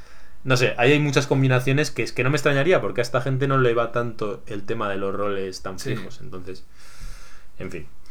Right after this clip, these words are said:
Speaker 1: Pero bueno, como vamos a tener más capítulos, pues ya lo iremos hablando, el cómo vemos el encaje, porque seguro que a medida que la gente va escuchando este programa,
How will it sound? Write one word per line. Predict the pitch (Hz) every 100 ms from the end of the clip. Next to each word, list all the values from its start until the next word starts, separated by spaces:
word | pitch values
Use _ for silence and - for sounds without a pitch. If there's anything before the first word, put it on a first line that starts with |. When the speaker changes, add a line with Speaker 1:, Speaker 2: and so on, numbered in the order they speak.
| - -
Speaker 1:
Pero | 123
bueno, | 165 123 -
como | 113 110
vamos | 180
a | 185
tener | 165 147
más | 135 123 117 110 107 - -
capítulos, | - 95 123 123 151 170
pues | - 90
ya | 104
lo | 110
iremos | 110 110 104
hablando, | 104 117 131 139
el | 110 98
cómo | 104 110
vemos | 110 113 113
el |
encaje, | 107 110 120 139
porque | 131 104 85 82
seguro | 85 82 98 98
que | 98 92
a | 101
medida | 90 90 98
que | 98
la | 104
gente | 104 101
va | 101
escuchando | 98 101 104
este | 98 98
programa, | 95 101 113